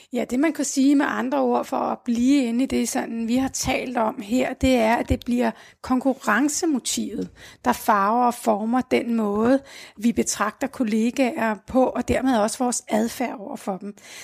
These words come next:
Så vi får skabt miljøer, hvor det er alles kamp mod alle, frem for miljøer, der faktisk understøtter samarbejde og fællesskab. Og man kan sige, at det for afdelingen, virksomheden,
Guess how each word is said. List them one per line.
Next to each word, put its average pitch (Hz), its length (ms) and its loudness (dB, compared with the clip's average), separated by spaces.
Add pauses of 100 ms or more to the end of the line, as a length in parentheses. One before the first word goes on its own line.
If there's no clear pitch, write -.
Så - 140 -2
vi 247 160 4
får 247 140 -2
skabt - 580 -2
miljøer, 262 560 4
hvor 220 260 0
det 240 260 0
er 185 160 -4
alles 208 360 -4
kamp - 320 -6
mod 233 220 -4
alle, 226 320 -2 (400)
frem - 340 0
for 330 100 0
miljøer, 277 520 4
der 254 120 2
faktisk 233 540 -4
understøtter 240 640 2
samarbejde 226 840 -2 (220)
og 220 60 -8
fællesskab. - 640 -4 (640)
Og 214 280 4
man 233 140 -4
kan 233 100 -4
sige, 247 220 -2
at - 120 -6
det 320 140 2
for 311 320 0 (340)
afdelingen, 254 920 0
virksomheden, 233 960 0